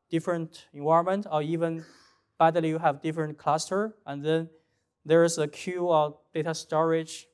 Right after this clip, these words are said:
You have to switch. You have to write something to the queue, and another environment subscribe that. That will be introduced, uh, overhead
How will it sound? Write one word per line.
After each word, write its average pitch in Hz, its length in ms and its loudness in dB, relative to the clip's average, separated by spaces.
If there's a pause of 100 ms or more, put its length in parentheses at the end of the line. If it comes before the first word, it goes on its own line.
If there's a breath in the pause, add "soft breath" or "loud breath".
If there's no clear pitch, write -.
(440)
You 165 120 -14
have 156 200 2
to 151 120 -8
switch. - 440 -10
You 131 80 -20
have 160 140 -2
to 170 140 -10 (100)
write 147 160 0
something 147 380 -6
to 135 120 -16
the 127 80 -12
queue, 143 280 -10
and 131 240 -10 (320)
another 147 500 0
environment 139 480 -4
subscribe 131 500 -8
that. - 120 -20 (1000)
That 175 240 0
will 185 220 0
be 156 320 -2
introduced, 151 800 -8
uh, 135 280 -4
overhead 139 500 -4